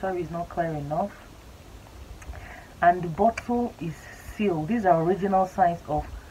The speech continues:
pigment do. If the bottle is not, um, like a gold color,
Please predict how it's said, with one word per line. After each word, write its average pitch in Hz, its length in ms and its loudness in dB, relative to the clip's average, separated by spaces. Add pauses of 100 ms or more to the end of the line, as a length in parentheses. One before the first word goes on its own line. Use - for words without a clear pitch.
(560)
pigment 147 560 -4
do. 160 240 -2
If 160 180 -6
the 175 80 2
bottle 233 520 2
is 165 260 -4
not, 196 280 0 (920)
um, 151 220 -2
like 147 240 4
a 180 60 -2
gold 202 420 2
color, 175 520 2